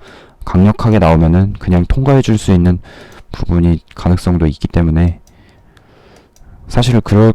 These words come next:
그럴 가능성이 좀 더 높다라고 보고 있긴 한데요. 일단은 그래서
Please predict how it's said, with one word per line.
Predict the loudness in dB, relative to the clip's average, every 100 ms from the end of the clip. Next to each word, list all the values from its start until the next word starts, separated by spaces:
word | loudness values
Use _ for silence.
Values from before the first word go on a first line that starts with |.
| -2
그럴 | -2 0 2
가능성이 | 2 0 0 0
좀 | 0 0
더 | 0
높다라고 | -2 -2 -2 -2 -4 _ -10 -6 -4 -4
보고 | -4 -4
있긴 | -2 -4
한데요. | -2 -2 -4 -8 _ _ _ _ _ _ _ _ -20 _ _ _ _ _ _ _ -20 _ _ _ -18 -16 -20 -20 -20 -20 -20 -20 -20 -20 _ _ _ _ _ -20 -18
일단은 | -6 -4 0 0 -2 -4 -6 -6 -8 -10 -12 -16 -18 -20 -20 -20 _ _ _ _ _ -20 -20
그래서 | -10 -8 -4 -4 -4